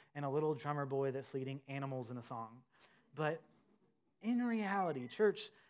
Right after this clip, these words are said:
the first story of Christmas is God bringing hope into a very dark and very messed up world. Jesus didn't come in the way that many people expected. His redemption wasn't going to look as neat and clean as a lot of people thought.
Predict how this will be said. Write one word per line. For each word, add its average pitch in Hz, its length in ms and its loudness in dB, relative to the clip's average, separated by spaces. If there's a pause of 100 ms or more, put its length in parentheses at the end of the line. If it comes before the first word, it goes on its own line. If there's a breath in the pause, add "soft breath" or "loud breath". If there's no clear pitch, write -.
(100)
the 160 80 -2
first 196 360 2
story 196 280 4
of 160 60 -2
Christmas 185 460 -6
is 143 240 -6
God 180 380 0
bringing 165 300 -4
hope 185 420 0 (260 loud breath)
into 190 360 -4
a 170 180 0
very 165 500 -2
dark 120 480 -4
and 131 160 -6 (120)
very 160 360 0
messed 131 480 -4
up 127 260 -2
world. 117 460 -4 (760)
Jesus 175 340 -6
didn't 165 300 -6
come 143 320 -4 (340)
in 143 100 -6
the 143 80 -4
way 143 240 0
that 151 140 -2
many 143 200 -6
people 139 380 -6
expected. 135 760 -8 (260 loud breath)
His 151 160 -8
redemption 151 600 -2
wasn't 165 320 0
going 156 240 -2
to 147 100 -4
look 147 280 2
as 143 220 -4
neat 147 260 -6
and 139 120 -10
clean 147 400 -6
as 131 140 -8
a 131 60 -2
lot 135 180 2
of 135 60 -8
people 127 260 -8
thought. 131 380 4